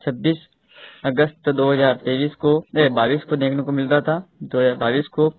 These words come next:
देखने को मिलता है। लगातार इसमें गिरावट होती है, वापस से बढ़ोतरी होती है।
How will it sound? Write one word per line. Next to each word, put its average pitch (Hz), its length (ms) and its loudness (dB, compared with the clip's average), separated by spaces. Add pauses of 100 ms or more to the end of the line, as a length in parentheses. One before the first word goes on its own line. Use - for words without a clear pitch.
(560)
देखने 135 240 -2
को 131 100 -6
मिलता 135 280 0
है। 151 140 0
लगातार 143 440 0
इसमें 151 260 -4
गिरावट 135 300 2
होती 147 220 -4
है, 156 100 0
वापस 143 340 -2
से 160 80 -4
बढ़ोतरी 139 380 -4
होती 151 280 0
है। 156 140 -2